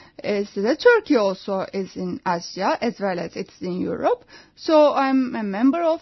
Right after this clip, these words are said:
this group, and, uh, we are, uh, j-, exchanging information about Asia, and I totally suggest the idea of putting, uh, some pressure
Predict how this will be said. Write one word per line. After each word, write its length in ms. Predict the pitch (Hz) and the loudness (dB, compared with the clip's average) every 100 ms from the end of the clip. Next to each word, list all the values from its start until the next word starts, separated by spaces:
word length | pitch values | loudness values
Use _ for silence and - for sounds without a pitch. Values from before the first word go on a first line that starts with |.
| - | -6
this 260 | 320 302 | -6 -6
group, 360 | - 320 330 349 - - _ - | -6 -6 -6 -8 -12 -20 _ -2
and, 280 | 285 294 - | 2 4 2
uh, 280 | 247 240 233 | -2 -2 0
we 180 | 294 | 2
are, 240 | 269 269 277 | 2 2 0
uh, 280 | 240 226 226 | -4 -4 -4
j-, 160 | 233 - | -6 -6
exchanging 840 | 247 247 - 302 294 262 262 277 - | -6 -6 -2 2 4 2 2 -2 -2
information 840 | 254 - 254 233 233 247 - 349 508 587 | -6 -2 -2 0 -2 -4 -6 -8 -10 -8
about 360 | 233 190 - - | -6 -4 -6 -8
Asia, 500 | - 294 - 349 370 - - - | -6 -6 -2 0 0 -2 -20 -8
and 220 | - 254 | -2 0
I 320 | 226 240 233 - _ _ _ - | 2 0 0 -6 _ _ _ -16
totally 400 | - 262 - 247 | -4 -4 -2 -4
suggest 760 | 247 277 247 247 294 587 - - - - | -2 0 0 2 2 0 -4 -20 -20 -8
the 180 | - - | -4 2
idea 440 | 240 254 240 254 220 | 4 4 0 -4 -4
of 360 | - 220 330 - _ _ | -4 -2 -2 -6 _ _
putting, 420 | - 302 - 277 277 - | -8 -6 0 0 0 -2
uh, 140 | 240 | 0
some 280 | 233 269 247 | 2 0 0
pressure 680 | - - 294 294 240 214 339 | -2 -2 0 0 -2 -4 -4